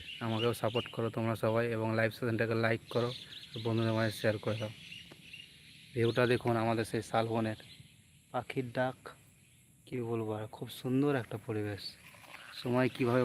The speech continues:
পার হচ্ছে কিছু বুঝতেই পারছি না। দেখুন সূর্য এখন কিন্তু ডুবো ডুবো হয়ে গেছে। এই দেখুন সেই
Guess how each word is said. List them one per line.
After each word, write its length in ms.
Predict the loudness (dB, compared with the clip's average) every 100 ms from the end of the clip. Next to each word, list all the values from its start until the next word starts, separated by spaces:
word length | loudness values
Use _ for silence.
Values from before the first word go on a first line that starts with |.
| 6
পার 100 | 6
হচ্ছে 180 | 6 2 0
কিছু 140 | 4 4
বুঝতেই 300 | 2 2 2 2
পারছি 240 | -2 -2 -2
না। 60 | -2 -6 -20 -20 -20 -20 -20 -12 -4
দেখুন 280 | -2 -2 -4 -8 -20 -20 -20 -20 -20 -20 -20
সূর্য 300 | -8 -6 -4 -4 -4
এখন 160 | -2 -2
কিন্তু 200 | 0 -2 0
ডুবো 160 | 0 0
ডুবো 180 | 0 0 0
হয়ে 140 | 0 0
গেছে। 220 | -2 -4 -8 -10 -18 -20 -20 -20 -20 -20 -20 -20 -20 -20 -20 -10 -4
এই 100 | -2 -2
দেখুন 240 | -4 -6 -8 -12 -20 -20 -20 -20 -20 -20 -20 _ _ -18
সেই 200 | -2 2